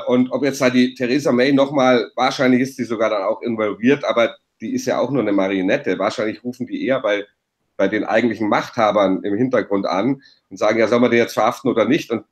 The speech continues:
die Theresa May hat relativ wenig zu sagen in, äh, in England, würde ich sagen, ja.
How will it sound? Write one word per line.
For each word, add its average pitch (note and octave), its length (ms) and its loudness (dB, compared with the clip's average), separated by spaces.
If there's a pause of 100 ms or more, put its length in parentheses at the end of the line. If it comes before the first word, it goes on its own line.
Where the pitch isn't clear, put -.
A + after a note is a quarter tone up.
die G#2 80 -16
Theresa A#2 420 0
May A2 180 2
hat B2 140 0
relativ A#2 400 -2
wenig A#2+ 220 -6
zu G2+ 120 -12
sagen A#2 360 0
in, F#2+ 80 0
äh, F#2 460 -2
in - 160 -10
England, G2+ 340 -6
würde - 180 -8
ich - 140 -14
sagen, A2 340 -2
ja. G2+ 240 -2